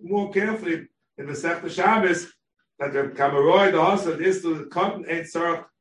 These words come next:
Uviger, Sabik, Rabbi Yossi, the Shmait, and the Mashma, the Hilchsach, have a say, et cetera, et cetera, et cetera. It's a whole sugya in Masechta Shabbos, back and forth, which I asked you to take a look at, if you have a chance. It goes back and forth.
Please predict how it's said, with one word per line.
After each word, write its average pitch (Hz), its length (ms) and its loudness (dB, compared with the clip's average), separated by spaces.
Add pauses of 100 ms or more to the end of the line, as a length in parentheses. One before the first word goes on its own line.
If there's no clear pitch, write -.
(300)
Uviger, 127 500 -2
Sabik, 156 420 -4
Rabbi 135 200 -6
Yossi, 165 420 2
the 143 80 -10
Shmait, 170 480 -4
and 143 120 -12
the 135 60 -6
Mashma, 156 380 -4
the 139 60 -2
Hilchsach, - 340 -4
have 139 140 -6
a - 60 -6
say, 131 500 2 (520)
et - 100 -6
cetera, 139 340 -4
et - 40 -6
cetera, 123 320 -4
et - 40 -10
cetera. 202 320 0
It's - 340 -18
a 139 80 2
whole 220 300 6
sugya 208 320 4
in 170 60 0
Masechta 165 360 -2
Shabbos, 156 340 0
back 147 240 0
and 139 140 -8
forth, 135 220 -2 (360)
which 135 140 0
I 143 60 2
asked 139 160 -2
you 123 60 -2
to 120 60 -8
take 120 120 -2
a 107 40 -4
look 120 220 -2
at, 151 240 -2
if 110 80 -14
you 107 80 -4
have 104 120 -4
a 98 60 -10
chance. 107 500 -4 (440)
It - 120 -8
goes 196 200 -2
back 190 220 2
and 180 120 -4
forth. 170 280 0